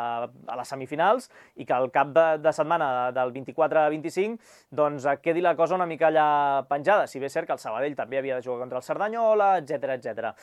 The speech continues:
Però pràcticament, eh, perquè ens entenguem, aquest estiu, amb el tema dels amistosos, tocarà anar allò al, al dia. Eh, gràcies, per cert, eh? Crec que és el Xavi, que està per aquí, que em fa aquest cop de mà. Hi ha el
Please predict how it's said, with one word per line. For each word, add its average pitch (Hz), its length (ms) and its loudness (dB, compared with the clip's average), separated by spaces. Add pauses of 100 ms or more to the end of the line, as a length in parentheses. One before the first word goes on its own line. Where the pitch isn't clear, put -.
(280)
Però 151 220 8
pràcticament, 208 560 2
eh, 151 560 0 (120)
perquè - 180 0
ens 156 120 -2
entenguem, 160 340 0
aquest 165 280 -4
estiu, 226 320 -2
amb 135 160 -6
el 139 60 -6
tema 190 260 2
dels 165 120 0
amistosos, 185 520 -4 (300)
tocarà 160 260 2
anar 202 360 2
allò 147 300 6
al, 135 420 4
al 135 180 2
dia. 127 280 0 (400)
Eh, 143 520 8 (120)
gràcies, 165 320 4
per 175 120 2
cert, 131 180 2
eh? 185 160 0
Crec 143 120 -2
que 147 60 -4
és 147 60 2
el 131 100 2
Xavi, 156 240 2
que 160 80 -4
està 151 120 0
per 131 100 2
aquí, 131 100 -8
que 165 80 0
em 139 140 -6 (100)
fa 135 140 6
aquest 135 180 -4
cop 131 120 -4
de 131 100 4
mà. 160 140 4
Hi 160 120 4
ha 143 80 8 (380)
el 139 160 0